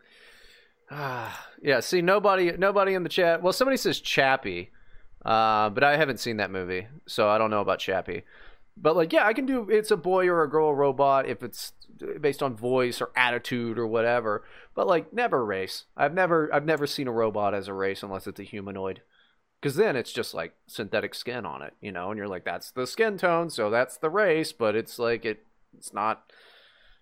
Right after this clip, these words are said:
not even really that race. It's just, that's what it looks like. I don't, I don't get it. I don't know.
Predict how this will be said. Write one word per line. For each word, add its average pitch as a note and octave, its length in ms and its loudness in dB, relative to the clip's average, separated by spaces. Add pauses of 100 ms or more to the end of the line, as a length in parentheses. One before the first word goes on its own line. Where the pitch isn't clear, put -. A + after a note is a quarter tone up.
(440)
not B2 440 0
even E3+ 200 0
really G3+ 200 4
that G#3+ 200 2
race. G3+ 460 2
It's D3+ 160 -2
just, - 300 0
that's B2 280 0
what C#3 160 2
it - 200 -4
looks A3+ 280 0
like. E3 380 2
I C#3+ 100 4
don't, D3+ 220 0 (340)
I G2+ 120 -6
don't D#2+ 240 -14
get - 160 -16
it. E2 120 -14
I B2+ 160 2
don't F2 140 -4
know. D#2+ 200 -10